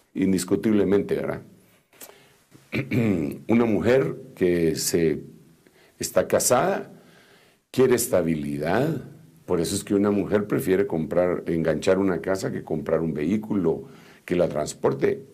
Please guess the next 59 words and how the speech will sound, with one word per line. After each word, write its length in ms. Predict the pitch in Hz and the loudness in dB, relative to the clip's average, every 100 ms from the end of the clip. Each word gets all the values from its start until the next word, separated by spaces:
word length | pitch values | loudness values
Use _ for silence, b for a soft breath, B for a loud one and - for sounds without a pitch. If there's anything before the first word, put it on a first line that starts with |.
| - | -4
eh, 300 | 87 80 71 | 0 0 0
sobre 340 | - 98 92 | 0 2 2
todo 320 | - 110 135 | 2 2 2
si 180 | 135 - | 2 -2
el 120 | 92 | -2
que 120 | - 82 | -2 -6
<laughs> 180 | 78 - | -4 -2
lo 100 | 80 | 0
usa 280 | - - | 0 -2
es 100 | - | -4
el 100 | 76 | -4
esposo. 520 | 78 76 - 92 - - | -4 -4 -6 -4 -6 -8
<laughs> 880 | - - - - - - - - - | -10 -10 -12 -14 -20 -20 -18 -16 -8
Aunque 280 | - 110 101 | -2 0 2
él 80 | 107 | 4
le 60 | |
va 120 | 101 | 4
a 20 | 95 | 4
decir 280 | 87 98 | 4 0
que 120 | 82 101 | 2 0
es 60 | |
para 260 | - 87 82 | 2 0 2
los 200 | 80 73 | -2 0
dos, 240 | 95 107 | 0 2
para 160 | 95 82 | 0 0
la 120 | 76 | 0
familia, 540 | 73 73 82 95 95 | -2 -6 -2 -2 -2
para 240 | 82 82 80 | -2 0 2
ir 100 | 92 | 2
a 80 | 87 | 0
traer. 280 | - 87 - B B B B | -2 -4 -4 B B B B
Pero 160 | - 92 | 0 4
ella 100 | 92 | 4
le 80 | 87 | 4
va 40 | |
a 20 | |
decir, 240 | 85 - 110 | 2 2 2
"La 120 | 104 | 2
carcacha 400 | 98 - 101 120 | 2 0 0 0
que 80 | 113 | -2
tenés 420 | - 82 101 - | -2 0 0 -2
te, 340 | 98 87 69 - - b b b b b | 0 0 -2 -10 -20 b b b b b
te 140 | - 82 | -4 -2
sirve, 420 | - 135 151 107 | 0 2 2 0
pero 240 | - 85 | 0 -4
¿por 200 | - - | -4 -8
qué 200 | - 123 | -8 -6
no 140 | 156 165 | -4 -4
compramos 560 | - 76 82 107 - | -4 -4 -4 -4 -6
una 280 | - 73 73 | -6 -8 -6
casa?". 320 | 71 - - - B B B B | -4 -4 -6 -12 B B B B
Porque 260 | 80 - 98 | -8 0 0
ella 120 | 87 | 2
siente 340 | 104 101 101 | 0 0 -2
como 220 | - 78 | -6 -8
estabilidad 880 | 73 - 73 67 65 64 67 80 - | -8 -8 -10 -10 -12 -12 -10 -8 -8
en 100 | - | -12
la 100 | - | -14
casa. 340 | - - - | -10 -8 -8